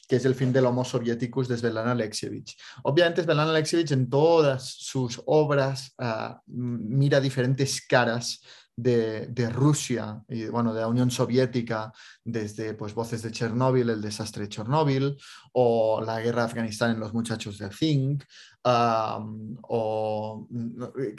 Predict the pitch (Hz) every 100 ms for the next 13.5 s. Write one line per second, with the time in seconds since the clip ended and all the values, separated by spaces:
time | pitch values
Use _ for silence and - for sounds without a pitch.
0 | 104 165 156 175 190 208 180 - 185 196
1 | 175 180 185 208 220 - 139 143 135 135
2 | 131 131 127 123 - 131 127 131 135 151
3 | 151 143 139 135 131 135 127 123 - 151
4 | 139 131 127 127 127 123 123 - 120 135
5 | 127 120 117 117 113 110 117 123 113 120
6 | 120 135 143 131 123 117 117 117 67 62
7 | - 60 55 50 _ - - - 117 123
8 | 117 120 117 113 123 120 117 117 113 110
9 | - 113 117 120 117 113 151 131 123 -
10 | - - _ 117 113 110 120 123 120 120
11 | 117 123 117 113 117 113 120 113 104 104
12 | - 110 - - 120 113 110 110 117 113
13 | 107 123 139 127